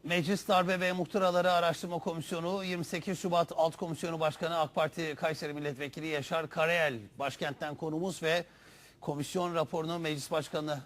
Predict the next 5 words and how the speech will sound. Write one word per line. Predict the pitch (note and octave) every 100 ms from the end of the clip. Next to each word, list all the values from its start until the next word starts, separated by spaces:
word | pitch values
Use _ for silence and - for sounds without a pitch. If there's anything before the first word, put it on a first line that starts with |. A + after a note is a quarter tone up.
| - - - _ -
gün | D#3+
içerisinde | D3 D3+ C3+ C#3+ C3+ A#2+
sunmuştu. | - D3+ D3+ - F3+ F#3 - - - - -
Efendim, | D3+ G#3 G#3+ F#3
e, | E3+ E3+ E3+ E3+